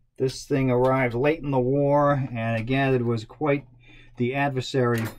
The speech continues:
for the, uh, Allied aircraft.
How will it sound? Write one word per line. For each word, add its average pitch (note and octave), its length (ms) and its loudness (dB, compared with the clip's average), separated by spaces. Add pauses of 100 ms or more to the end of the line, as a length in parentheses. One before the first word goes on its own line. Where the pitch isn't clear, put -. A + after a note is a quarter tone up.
(220)
for A#2+ 80 -10
the, G#2+ 280 -4
uh, G#2 200 -4 (560)
Allied A#2+ 440 -2
aircraft. A2+ 680 -6